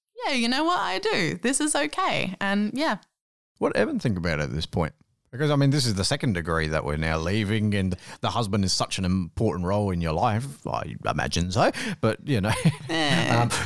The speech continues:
Speaker 2: w-, w-, what, what was his thoughts?
Speaker 1: He is the most supportive man in the world. Uh, he was really came, and he was one of those people that helped me make that decision of,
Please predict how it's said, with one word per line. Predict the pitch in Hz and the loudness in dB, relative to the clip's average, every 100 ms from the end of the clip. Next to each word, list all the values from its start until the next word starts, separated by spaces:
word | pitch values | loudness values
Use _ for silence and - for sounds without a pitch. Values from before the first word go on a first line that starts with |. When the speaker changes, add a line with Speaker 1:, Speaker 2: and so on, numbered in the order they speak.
| - | -2
Speaker 2:
w-, | 139 - 170 | 0 2 4
w-, | 139 143 | 4 4
what, | 151 - - | 2 2 -2
what | 143 147 | 2 4
was | 123 | 4
his | 135 123 | 4 2
thoughts? | - 85 76 - - - _ _ _ _ | 2 0 0 -4 -8 -10 _ _ _ _
Speaker 1:
He | - 262 285 285 269 - - | -6 -2 0 0 0 -4 -4
is | 196 190 190 - - | -2 0 0 -2 -2
the | 175 | 0
most | 175 165 165 - | 2 2 0 -2
supportive | - 170 175 170 151 143 | -2 0 0 0 0 0
man | 123 123 | 0 0
in | 123 | 0
the | 127 | 2
world. | 101 98 117 - _ - - | 2 2 0 -8 _ -16 -6
Uh, | 147 147 151 | -2 0 0
he | 160 170 151 147 151 | -2 -2 0 0 0
was | 160 170 160 - - - _ - - | 0 0 -2 -4 -12 -20 _ -18 -6
really | 175 165 | -2 -2
came, | 160 156 147 - | 0 0 0 0
and | 165 | 0
he | 175 | 0
was | 180 170 | 0 0
one | 151 | 0
of | |
those | 143 - | 0 0
people | 151 135 | 0 0
that | - | 0
helped | 165 120 | 0 0
me | 143 | 0
make | 120 - | 0 0
that | 120 | -2
decision | 160 - 131 139 127 | 0 0 0 -2 -2
of, | 120 | -4